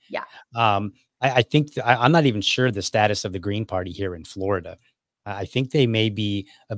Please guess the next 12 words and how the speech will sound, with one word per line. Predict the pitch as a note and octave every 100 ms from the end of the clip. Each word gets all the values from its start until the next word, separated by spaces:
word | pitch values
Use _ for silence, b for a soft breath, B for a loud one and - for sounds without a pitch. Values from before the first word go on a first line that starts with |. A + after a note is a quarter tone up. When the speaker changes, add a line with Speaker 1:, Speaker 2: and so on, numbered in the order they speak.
| -
Speaker 2:
I | A#2
think | D#3+ D3 G#2+
since | - B2 A2
covid, | - - A#2+ G#2+ G2+
if | F#2 -
I | G#2 G2+
heard | F#2+ F2 A#2 G#2+
correctly, | - A2 F2+ F2+ - G2+ F2+ F2 b b b G2
they | B2 C3
actually | A#2 - - A2
kind | - A2+ A2
of | G2